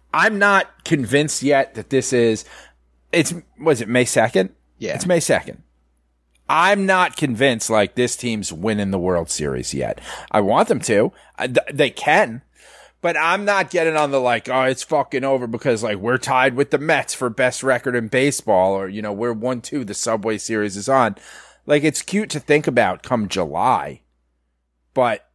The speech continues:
Speaker 1: my pool's not open yet. I can't get that excited.
Speaker 2: Oh, it's super early. They're, what, a game and a half above Toronto? One, I mean, they get, you know, one bad series here and they're, they're in second place again. This division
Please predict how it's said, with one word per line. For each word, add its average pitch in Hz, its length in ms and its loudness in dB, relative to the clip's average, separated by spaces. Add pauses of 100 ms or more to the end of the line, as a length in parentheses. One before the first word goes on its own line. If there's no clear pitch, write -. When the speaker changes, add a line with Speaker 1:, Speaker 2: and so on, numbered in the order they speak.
(120)
Speaker 1:
my 139 180 0
pool's 170 420 0
not 90 220 -2
open 80 260 -8
yet. 73 320 -10 (580)
I 104 120 -2
can't 151 320 -2
get 123 180 -2
that 113 180 0
excited. - 580 -8 (960)
Speaker 2:
Oh, - 60 -6
it's - 160 -12
super 202 340 -2
early. 151 280 0
They're, 113 120 0
what, 143 180 0
a 92 40 -4
game 110 300 -6
and 113 100 -2
a - 20 -4
half 110 300 -2
above 110 280 -2
Toronto? 110 420 -2
One, 131 260 0
I - 40 -8
mean, 156 180 -4
they 170 100 2
get, 175 240 -2
you 175 60 -2
know, 143 100 0
one 156 280 -2
bad 170 280 0
series 170 380 -4
here 190 160 -2
and 131 120 -2
they're, 120 200 -4
they're 127 160 0
in 120 80 -6
second 135 260 -2
place 139 300 0
again. 95 260 -2
This 127 160 0
division 135 600 0